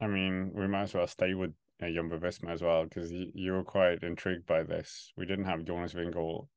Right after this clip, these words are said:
on Tour de France form. What are they doing now? Is it all in, all hands on deck for Primoz Roglic, and Sepp Kuss is just kind of a, I don't even know. It's, it's a strange position. I, there's not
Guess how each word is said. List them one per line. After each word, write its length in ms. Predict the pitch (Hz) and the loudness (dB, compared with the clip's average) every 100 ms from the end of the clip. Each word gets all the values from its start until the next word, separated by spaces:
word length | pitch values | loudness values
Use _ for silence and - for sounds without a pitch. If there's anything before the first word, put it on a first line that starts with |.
| _ | _
on 320 | - 87 85 | -2 0 0
Tour 180 | 80 87 | -2 -2
de 60 | 82 | -2
France 320 | - 85 87 | 2 2 2
form. 380 | - 85 87 95 _ _ | -2 0 0 -4 _ _
What 380 | - 101 110 120 | -10 0 6 8
are 100 | 143 | 8
they 180 | 120 120 | 8 4
doing 380 | 113 131 123 90 | 4 4 4 2
now? 300 | 82 82 - | 0 0 -2
Is 180 | - 98 | -2 0
it 140 | 113 | 0
all 280 | 85 110 110 | 2 2 4
in, 420 | 107 104 107 98 - | 6 6 2 -2 -4
all 180 | 110 110 | 2 2
hands 240 | 104 104 98 | 4 4 6
on 140 | 95 | 6
deck 200 | 101 113 | 6 6
for 140 | - 98 | 2 -2
Primoz 360 | 104 98 90 | 2 2 2
Roglic, 600 | 101 101 113 139 143 - | 4 4 4 2 2 0
and 520 | 92 92 90 90 87 - _ _ _ _ _ | -2 0 0 -2 -6 -10 _ _ _ _ _
Sepp 260 | - - 92 | -4 -4 -4
Kuss 280 | - 104 - | 0 0 2
is 140 | 98 | -6
just 240 | - 98 - | -4 -6 0
kind 180 | 98 | 2
of 120 | 95 90 | 4 6
a, 260 | 87 82 - _ _ _ _ _ _ _ _ _ _ _ _ _ | 6 4 0 _ _ _ _ _ _ _ _ _ _ _ _ _
I 40 | 98 | -2
don't 140 | 113 | 2
even 220 | 110 87 | 4 4
know. 320 | 85 107 101 87 | 6 6 6 2
It's, 260 | 90 - - | -4 -8 -8
it's 160 | 107 - | -10 -8
a 200 | - - | -8 -8
strange 400 | - 117 113 - | -2 0 0 -2
position. 500 | 92 98 104 87 80 | -2 -2 -2 -4 -4
I, 160 | 85 - | -4 -6
there's 300 | 87 113 110 | -2 0 2
not 260 | 131 104 | 2 0